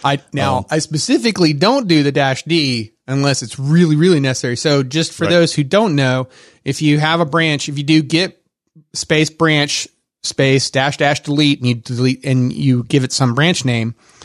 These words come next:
Speaker 1: Git will delete that branch from your refs in your dot git directory. And, uh, if, i-, if it hasn't already, um, but if it hasn't been merged up, then it'll,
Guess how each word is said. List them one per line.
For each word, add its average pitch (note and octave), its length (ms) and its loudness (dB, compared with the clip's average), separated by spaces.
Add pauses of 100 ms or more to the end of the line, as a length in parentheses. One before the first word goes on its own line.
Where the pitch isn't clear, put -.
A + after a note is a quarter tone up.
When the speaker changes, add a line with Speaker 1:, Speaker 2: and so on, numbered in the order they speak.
(460)
Speaker 1:
Git D3 220 0
will C3+ 240 2
delete C3+ 520 -2
that C3 300 0
branch C3+ 460 -2
from C3 540 2
your B2+ 440 2 (300)
refs C3 560 0
in B2+ 100 -2
your B2 160 -2
dot B2 240 0
git C#3 140 0
directory. A2 560 0 (960)
And, C3 400 0 (180)
uh, A#2 240 -2 (160)
if, E3 340 0 (380)
i-, D#3 180 -2
if E3 140 -2
it D#3 80 0
hasn't D3+ 400 -2
already, C#3 320 2 (260)
um, A2+ 320 -4 (920)
but D3+ 120 0
if C3+ 100 -2
it E3 60 0
hasn't E3 260 0
been D3+ 100 2
merged C#3+ 320 0
up, F3+ 200 2
then C#3+ 120 0
it'll, C3+ 320 0